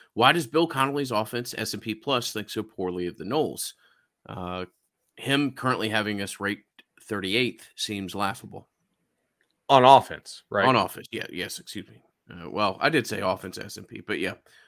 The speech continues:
Speaker 1: offense
Speaker 2: Sorry.
Speaker 1: S and P Plus.
Speaker 2: All right, so, um, obviously I'm, I'm friends with Bill. Like, I understand how his system works pretty well. Uh, I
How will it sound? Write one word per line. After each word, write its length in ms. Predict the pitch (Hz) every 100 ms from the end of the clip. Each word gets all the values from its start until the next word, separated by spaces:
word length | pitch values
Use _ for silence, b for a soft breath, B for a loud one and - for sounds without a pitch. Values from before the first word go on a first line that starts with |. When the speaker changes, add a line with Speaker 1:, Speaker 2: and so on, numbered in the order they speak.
| b -
Speaker 1:
offense 240 | 127 113
Speaker 2:
Sorry. 120 | 92
Speaker 1:
S 100 | -
and 100 | 90
P 120 | 101
Plus. 420 | - - - - - _ _ _ _ -
Speaker 2:
All 100 | 135
right, 180 | 107 -
so, 420 | 156 143 131 -
um, 460 | 120 110 95 87 90 _ _ -
obviously 320 | 92 92 - 95
I'm, 80 |
I'm 240 | 90 87 87
friends 300 | - 101 -
with 100 | -
Bill. 260 | 135 127
Like, 180 | 113 98
I 120 | 95 95 110
understand 520 | 107 101 - 104 92
how 100 | 92
his 100 | 85
system 320 | 101 - 92
works 300 | 98 92 - _ _
pretty 160 | 98 85
well. 400 | 95 90 85 - _ -
Uh, 260 | 90 85 85 _ _ _ _ _ _ _ _ _ _ _
I 100 | -